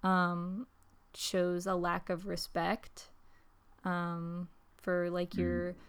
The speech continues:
Speaker 1: your feelings and your experiences, and just, like, you know, a lack of ability to communicate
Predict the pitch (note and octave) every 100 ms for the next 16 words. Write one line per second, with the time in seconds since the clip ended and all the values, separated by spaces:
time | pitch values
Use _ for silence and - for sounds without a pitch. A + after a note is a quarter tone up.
0 | - - F3+ F3 B3+ B3+ A3+ A3 A3 -
1 | F3 F3+ F3 - A3+ G#3 G3 - F#3+ F#3
2 | F3+ F#3 F3+ F3+ F3+ - - F3 - -
3 | - - - - - - - - - G#3+
4 | F3+ F#3 F#3 F3+ F3+ F#3 F3+ F3+ F3+ F3+
5 | G3 - F#3+ F3+ F3+ F3+ F#3 F3+ F3